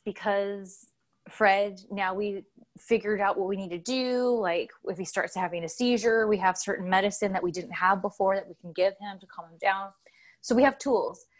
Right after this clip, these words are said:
So I felt like I could kind of breathe more, right? So I was like, "Dude, whatever." We put on the Rose Bowl parade and they just did, like, a memory of different years and give you a little history. So I love that. Um,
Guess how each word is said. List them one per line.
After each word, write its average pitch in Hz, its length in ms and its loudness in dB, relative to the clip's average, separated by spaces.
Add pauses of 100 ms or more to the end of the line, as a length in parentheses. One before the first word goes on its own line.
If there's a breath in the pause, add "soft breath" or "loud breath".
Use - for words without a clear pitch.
(120 soft breath)
So - 120 2
I 233 60 4
felt 233 180 2
like 262 120 -2
I 247 80 2
could 180 320 -2
kind 202 240 -4
of 170 100 -10
breathe 180 380 2
more, - 240 -10
right? 165 280 -4 (460 soft breath)
So 233 240 6
I - 120 6
was 220 140 2
like, 202 160 0
"Dude, 214 200 -2
whatever." 180 480 0
We 180 120 -2
put 226 280 0
on 202 300 -2
the 170 400 -2 (140)
Rose 220 320 4
Bowl 240 220 6
parade 220 480 -2
and 190 100 -8
they 180 80 -4
just 185 220 -8
did, 202 300 0
like, 180 100 -2
a 180 80 2
memory 196 540 4
of 170 100 4
different 196 360 -2
years 220 440 6
and 190 80 -4
give 196 100 2
you 185 100 -2
a 180 60 -2
little 170 140 0
history. 220 600 2
So 196 100 0
I 180 60 4
love 180 180 2
that. 180 280 2 (680 soft breath)
Um, 185 420 2